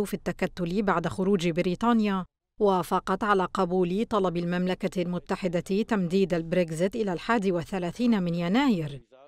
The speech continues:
وأضاف توسك أنه من المتوقع إضفاء الصفة الرسمية على القرار من خلال إجراء مكتوب، مما يعني أن زعماء الاتحاد لن يكونوا بحاجة للاجتماع ليصبح القرار رسميًا.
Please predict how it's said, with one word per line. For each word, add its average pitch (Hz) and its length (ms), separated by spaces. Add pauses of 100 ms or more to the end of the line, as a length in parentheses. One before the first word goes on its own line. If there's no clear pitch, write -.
(260)
وأضاف 196 500
توسك 196 440
أنه 190 320
من 190 160
المتوقع 180 760
إضفاء 196 600
الصفة 185 460
الرسمية 180 680
على 196 260
القرار 175 600
من 226 160
خلال 180 480
إجراء 190 440
مكتوب، 175 680 (360)
مما 277 320
يعني 269 360
أن 269 160
زعماء 254 480
الاتحاد 247 640
لن 277 240
يكونوا 185 500
بحاجة 180 580
للاجتماع 185 840
ليصبح 202 760
القرار 190 600
رسميًا. 180 720